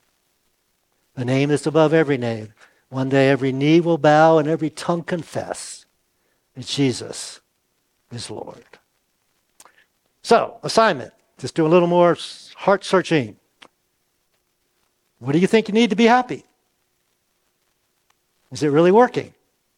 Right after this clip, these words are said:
Ask God to help you figure it out. Figure out what truly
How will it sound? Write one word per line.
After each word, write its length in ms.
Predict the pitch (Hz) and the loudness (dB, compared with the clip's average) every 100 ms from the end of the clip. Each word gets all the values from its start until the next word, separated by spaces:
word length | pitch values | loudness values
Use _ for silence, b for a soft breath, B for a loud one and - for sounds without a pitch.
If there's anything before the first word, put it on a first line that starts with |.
| _ _ _ _ _ _ _ _ _ _ _ _ _ _ _ _ _ _ _ _ _ _ - | _ _ _ _ _ _ _ _ _ _ _ _ _ _ _ _ _ _ _ _ _ _ -2
Ask 260 | 165 165 | 0 0
God 260 | - 165 160 | 2 2 2
to 60 | 139 | 0
help 220 | 151 151 | -4 -4
you 60 | |
figure 260 | 139 151 143 | -4 -2 -2
it 60 | 120 | -4
out. 200 | 90 - _ _ _ _ _ _ _ _ _ _ _ _ _ _ _ _ - | -6 -20 _ _ _ _ _ _ _ _ _ _ _ _ _ _ _ _ -10
Figure 160 | 139 160 | -4 -4
out 80 | |
what 240 | 156 - - | -4 -12 -16
truly 520 | - 170 127 120 117 | -12 -10 -8 -12 -16